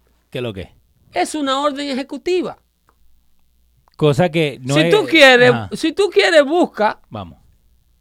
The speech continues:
Speaker 2: eh, The Declaration, para que se la ponga en la pantalla a este amigo de Twitter, tal
Speaker 1: Sí.
Speaker 2: vez se educa un poco si está viendo la transmisión, porque yo
Speaker 1: Si
Speaker 2: lo
Speaker 1: no,
Speaker 2: que le
Speaker 1: le, le
Speaker 2: mando,
Speaker 1: manda-, le mandamos
Speaker 2: yo
Speaker 1: el link.
Speaker 2: lo mandé a él en Twitter, le digo, "Es obvio que usted nunca ha leído la declaración del acta de declaración de emergencia del mil novecientos setenta y seis,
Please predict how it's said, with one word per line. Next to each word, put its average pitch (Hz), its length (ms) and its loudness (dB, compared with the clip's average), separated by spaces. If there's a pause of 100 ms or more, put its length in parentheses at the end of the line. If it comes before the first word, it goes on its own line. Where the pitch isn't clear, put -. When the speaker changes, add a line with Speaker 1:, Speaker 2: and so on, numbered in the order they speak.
(680)
Speaker 2:
eh, 254 260 0
The 214 240 4
Declaration, 294 1040 4
para 233 160 0
que 233 80 0
se 254 100 4
la 247 120 8
ponga 330 260 6
en 359 80 4
la 330 100 6
pantalla 254 480 4
a 247 40 2
este 254 160 -2
amigo 262 280 -2
de 247 120 0
Twitter, 196 420 -4
tal 190 140 0
Speaker 1:
Sí. 131 60 2
Speaker 2:
vez 233 120 2
se 269 160 2
educa 233 460 2
un 226 120 0
poco 208 380 -2
si 175 140 -6
está 226 240 0
viendo 233 320 0
la 202 100 0
transmisión, 185 720 -6
porque 190 260 -6
yo 240 120 -2
Speaker 1:
Si - 40 2
Speaker 2:
lo - 60 2
Speaker 1:
no, - 60 0
Speaker 2:
que - 40 4
le 196 60 4
Speaker 1:
le, - 60 2
le 262 60 0
Speaker 2:
mando, - 200 0
Speaker 1:
manda-, 156 220 -4
le 151 100 -2
mandamos 160 280 -2
Speaker 2:
yo 302 80 6
Speaker 1:
el 339 60 10
link. 359 80 4
Speaker 2:
lo 359 60 2
mandé 339 240 2
a 339 240 8
él 320 80 6
en 302 120 -4
Twitter, 277 380 0
le 262 100 4
digo, 277 240 2
"Es 285 160 0
obvio 294 440 6
que 240 80 -10
usted 277 240 0
nunca 269 460 0
ha 233 40 4
leído 226 460 -2
la 208 120 -2
declaración 208 760 -4
del 202 180 -4
acta 208 320 -2
de 196 100 -6
declaración 185 720 -8
de 190 120 -8
emergencia 185 720 -8
del 160 120 -8
mil 175 140 -10
novecientos 175 440 -8
setenta 170 320 -8
y 180 80 -4
seis, 269 320 -2